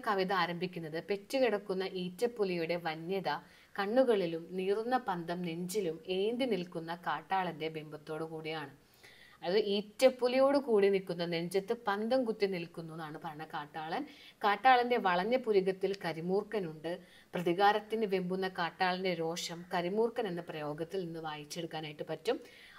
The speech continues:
അപ്പൊ ഈ പ്രകൃതി നശിപ്പിച്ചിട്ടതിലുള്ള പക, ദേഷ്യം, അത്രയും ഈ നമ്മുടെ ഈറ്റപ്പുലി പോലെ നീറുന്ന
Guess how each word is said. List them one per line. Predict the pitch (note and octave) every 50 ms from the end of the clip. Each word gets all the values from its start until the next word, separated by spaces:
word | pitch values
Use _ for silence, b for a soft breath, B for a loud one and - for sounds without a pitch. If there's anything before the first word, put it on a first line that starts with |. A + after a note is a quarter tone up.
| B
അപ്പൊ | F#3 - - A#3
ഈ | B3 C4
പ്രകൃതി | C4+ A#3 - A#3+ G#3 F#3+ G3 G#3 A3 C4
നശിപ്പിച്ചിട്ടതിലുള്ള | C4+ B3+ G#3+ - - G3+ - - A3+ - C4+ C4 - A3+ G#3 G3+ G3+ A3 A3+ G#3+ A3 A3+ A3+ -
പക, | G3+ F3+ F3 F3 E3+ G3+ A3 A#3+
ദേഷ്യം, | A3+ F3+ F3+ E3+ E3 E3+ F3 - - - A3+ A#3 B3+ B3 B B B B B B B -
അത്രയും | E3 E3 F3 F3+ - - G#3 G#3 A#3 B3+ C4 C4
ഈ | C4 - G3+ G3 F#3 E3+ D#3+ - - - - - - -
നമ്മുടെ | F#3 G3 G#3 G#3+
ഈറ്റപ്പുലി | G3 G3+ G3 - - A3+ A3 A3 G#3+ A3+ A#3 B3
പോലെ | B3+ A#3+ A#3+ A3+ G#3 G3 G3+ G#3+ A#3+ C4 - b b b b b b b -
നീറുന്ന | F3+ F#3 F#3 F#3+ G3+ G#3+ A3+ A#3 B3 B3 B3+ B3+